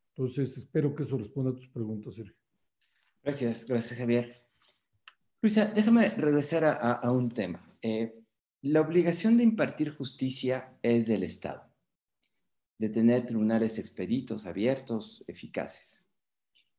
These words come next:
Speaker 2: Sin embargo, estamos viendo aquí dos fenómenos. Por un lado, el cierre por el covid, por las razones sanitarias, etcétera,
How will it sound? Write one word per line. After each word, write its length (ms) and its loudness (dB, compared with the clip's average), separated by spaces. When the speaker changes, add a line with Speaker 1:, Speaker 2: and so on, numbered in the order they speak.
Speaker 2:
Sin 200 -2
embargo, 280 4
estamos 340 2
viendo 440 2
aquí 260 -2
dos 380 2
fenómenos. 460 -2
Por 160 -4
un 100 0
lado, 400 2
el 120 -2
cierre 680 0
por 120 -10
el 100 -12
covid, 360 2
por 100 -4
las 80 -6
razones 280 -6
sanitarias, 540 -6
etcétera, 540 -8